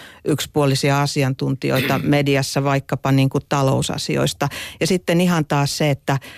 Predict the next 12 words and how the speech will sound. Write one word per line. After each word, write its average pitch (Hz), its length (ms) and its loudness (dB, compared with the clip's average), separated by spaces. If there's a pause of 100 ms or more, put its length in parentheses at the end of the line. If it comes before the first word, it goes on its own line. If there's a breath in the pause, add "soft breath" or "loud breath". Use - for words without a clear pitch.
(400 loud breath)
että 147 280 0
tota, 135 580 0 (220)
ää, 131 380 2 (220)
mistä 165 540 2
lähteestä 143 580 0
tulee 135 460 2 (320 loud breath)
niin 143 200 2
kuin 143 300 2
oikeita, 147 680 0
aitoja, 139 680 0
lähdekriittisesti 143 960 -2
tuotettuja, 131 800 0